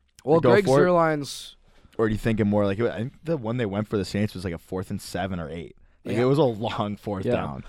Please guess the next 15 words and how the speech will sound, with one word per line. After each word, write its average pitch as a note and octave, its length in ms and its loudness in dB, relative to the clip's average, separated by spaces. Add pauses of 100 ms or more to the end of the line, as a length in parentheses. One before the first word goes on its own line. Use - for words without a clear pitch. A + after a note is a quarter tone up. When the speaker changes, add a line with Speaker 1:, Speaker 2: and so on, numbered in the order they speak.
(140)
Speaker 1:
Dude, F3+ 140 4
I E3 100 8
wouldn't C4+ 220 8
put B3 120 8
it G3+ 100 6
past D3+ 500 -2 (460)
both D3 280 4
these D#3 180 2
coaches C3+ 520 0
to - 60 -16
do C3 140 0
something C3 320 -4
like B2 160 -8
that B2 220 0
again. A2 420 -6